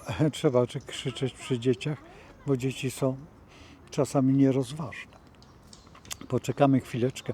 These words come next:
przejdzie to. I teraz tak, nasz Merkury, ponieważ, e, jest w Lwie, więc on jest jakby sprzężony z naszą osobowością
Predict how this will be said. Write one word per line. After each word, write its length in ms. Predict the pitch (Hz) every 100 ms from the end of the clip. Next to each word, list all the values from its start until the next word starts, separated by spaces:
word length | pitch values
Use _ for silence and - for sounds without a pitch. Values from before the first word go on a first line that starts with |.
| - - - -
przejdzie 380 | - 131 104 87
to. 120 | - - - - - -
I 80 | 190
teraz 280 | 208 190 -
tak, 260 | 143 -
nasz 260 | 165 214 -
Merkury, 580 | 226 180 - 185 139 117
ponieważ, 580 | - 143 170 170 - 175
e, 440 | 143 135 131 131
jest 580 | 135 180 180 - - - - 165 - - - 160
w 120 | 139
Lwie, 560 | 151 143 123 127 120 151 - - - - - -
więc 260 | 143 - -
on 180 | 170 208
jest 300 | 208 135 -
jakby 300 | 165 156 156
sprzężony 920 | - - - 156 139 120 180 190 185
z 220 | 104 113
naszą 460 | 143 170 - 156 151
osobowością 1080 | 147 - 139 147 127 151 139 - - 127